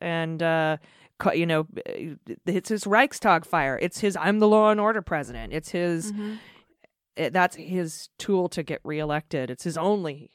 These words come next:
Speaker 1: hope, since everything else is shit.
Speaker 2: Yeah. Yeah, I mean, like, they've militarized responses to protests that get above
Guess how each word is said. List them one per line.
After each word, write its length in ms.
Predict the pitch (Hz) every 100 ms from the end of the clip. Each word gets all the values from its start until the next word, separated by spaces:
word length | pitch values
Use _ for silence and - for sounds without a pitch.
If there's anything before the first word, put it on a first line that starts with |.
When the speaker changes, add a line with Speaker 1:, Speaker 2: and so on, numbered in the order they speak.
| _ _
Speaker 1:
hope, 480 | - - 214 208 _ -
since 300 | - 156 156
everything 320 | 156 165 160
else 240 | 143 180 -
is 300 | 139 - _ _ _ _ _ _ _ _ _ _ _ _
shit. 520 | - - - 202 - - _ _ _ - - _ _
Speaker 2:
Yeah. 340 | 220 208 196 175 _ _ _ _ _ _ _ _ _
Yeah, 180 | 226 247
I 60 | 226
mean, 300 | 214 208 190 _ _ _
like, 280 | 226 214 - _
they've 340 | 208 196 226 233
militarized 760 | 233 247 254 254 220 208 202
responses 560 | 196 190 196 196 - 190
to 100 | 175
protests 840 | - 185 190 208 180 175 - -
that 260 | - 180 - - -
get 180 | 185
above 720 | 180 175 175 175 165 170 -